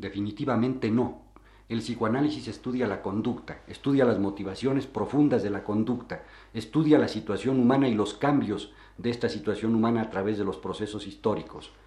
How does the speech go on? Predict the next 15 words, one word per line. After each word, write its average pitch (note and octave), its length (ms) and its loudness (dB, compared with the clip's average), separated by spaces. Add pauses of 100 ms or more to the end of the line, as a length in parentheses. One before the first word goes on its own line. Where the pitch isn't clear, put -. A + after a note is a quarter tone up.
(360)
El A2 100 -2
acercarnos C#3 720 0
al A#2 180 -2
conocimiento A2 760 0
de G#2+ 80 4
otras A#2 320 2
formas A#2+ 400 0
de G2+ 100 -4
conducta, A2+ 720 -2
de G#2 140 -6
otras B2 340 -2
respuestas - 800 -2
al G2 260 -6
ser C3 220 -2
hombre, G2 380 0